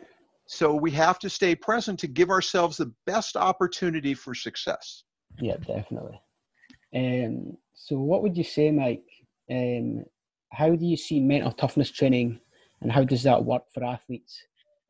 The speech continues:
Speaker 1: Well, with mental toughness training or mental training or however you, we want to phrase it, um, you know,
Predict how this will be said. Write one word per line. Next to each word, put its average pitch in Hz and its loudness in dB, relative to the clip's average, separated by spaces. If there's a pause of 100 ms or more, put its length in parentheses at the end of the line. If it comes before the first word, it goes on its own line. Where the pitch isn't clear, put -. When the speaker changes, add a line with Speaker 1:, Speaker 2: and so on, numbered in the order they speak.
(1400)
Speaker 1:
Well, 147 0 (720)
with 165 -2
mental 202 0
toughness 170 0
training 135 -2
or 101 0
mental 127 -4
training 123 -4
or 92 -2 (200)
however 131 2
you, 120 -6 (220)
we 113 -2
want 117 -4
to 110 -8
phrase 110 -2
it, 113 -2 (380)
um, 101 -2 (1200)
you 147 -2
know, 135 0